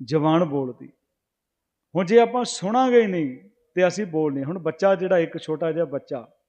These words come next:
ਉਹਨੂੰ ਖਾਣਾ ਦੇਈ ਜਾਓ, ਬੇਸਮੈਂਟ ਵਿੱਚ ਬੰਦ ਕਰ ਦਿਓ, ਦਸ ਬਾਰਾਂ ਸਾਲ ਉਹ ਬੇਸਮੈਂਟ 'ਚ ਰਹੇਗਾ, ਨਾ ਉਹਦੇ ਕੰਨ ਵਿੱਚ ਕੋਈ ਆਵਾਜ਼ ਆਵੇ,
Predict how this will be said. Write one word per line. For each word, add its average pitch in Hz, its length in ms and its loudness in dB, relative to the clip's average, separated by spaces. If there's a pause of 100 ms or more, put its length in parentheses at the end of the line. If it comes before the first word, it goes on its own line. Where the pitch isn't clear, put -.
(1040)
ਉਹਨੂੰ 185 160 -2
ਖਾਣਾ 165 340 0
ਦੇਈ 170 220 -2
ਜਾਓ, 185 400 0
ਬੇਸਮੈਂਟ 165 560 -4
ਵਿੱਚ 156 220 -4
ਬੰਦ 143 320 -4
ਕਰ 170 240 0
ਦਿਓ, 180 360 -6 (1200)
ਦਸ 165 240 2
ਬਾਰਾਂ 170 340 2
ਸਾਲ 180 240 2
ਉਹ 180 60 0
ਬੇਸਮੈਂਟ 165 460 -4
'ਚ 175 80 -6
ਰਹੇਗਾ, 180 360 0
ਨਾ 165 200 0
ਉਹਦੇ 180 300 -2
ਕੰਨ 165 280 -2
ਵਿੱਚ 170 220 -8
ਕੋਈ 165 200 -4
ਆਵਾਜ਼ 147 420 0
ਆਵੇ, 175 380 -2